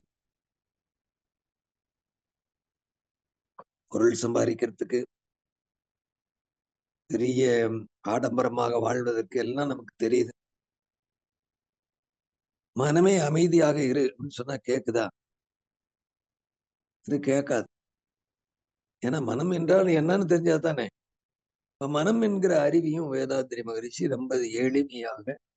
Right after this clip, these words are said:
கருமையத்தில் ஏற்பட்ட பதிவு பல கோடி தலைமுறைகளாக கடத்தப்பட்டு இன்று வரைக்கும் அது வைத்திருக்கிறது.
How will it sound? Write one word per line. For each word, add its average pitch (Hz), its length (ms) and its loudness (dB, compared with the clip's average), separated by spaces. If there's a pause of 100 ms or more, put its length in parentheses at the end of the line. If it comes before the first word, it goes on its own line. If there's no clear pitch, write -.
(640)
கருமையத்தில் 143 600 2
ஏற்பட்ட 120 440 -4
பதிவு 123 480 -4
பல 120 320 -2
கோடி 143 360 4
தலைமுறைகளாக 120 1000 -4
கடத்தப்பட்டு - 760 -4 (720)
இன்று 175 380 6
வரைக்கும் 131 420 2
அது 123 160 -2
வைத்திருக்கிறது. 113 800 -2